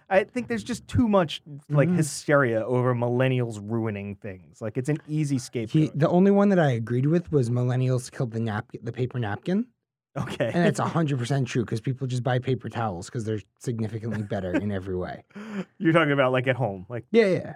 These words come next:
Speaker 2: Like,
Speaker 1: Yeah, I mean
Speaker 2: millennials are killing the paper napkin. Good.
Speaker 1: <laughs>
Speaker 2: Like <laughs>
Speaker 1: <laughs> All right.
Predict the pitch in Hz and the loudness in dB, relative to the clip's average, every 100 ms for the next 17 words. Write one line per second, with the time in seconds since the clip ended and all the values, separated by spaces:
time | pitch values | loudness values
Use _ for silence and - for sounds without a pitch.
0 | - 143 110 104 165 165 190 202 180 170 | 0 2 2 2 4 6 6 6 6 4
1 | 147 131 180 165 151 151 139 135 127 123 | 0 0 2 4 4 2 0 0 0 -2
2 | 85 92 107 120 143 - _ _ 123 131 | -6 -8 -4 -2 -4 -8 _ _ -6 -4
3 | 120 123 - - - - _ _ - 156 | -4 -6 -6 -4 -6 -12 _ _ -6 -6
4 | - _ - 220 233 453 | -10 _ -10 -6 0 0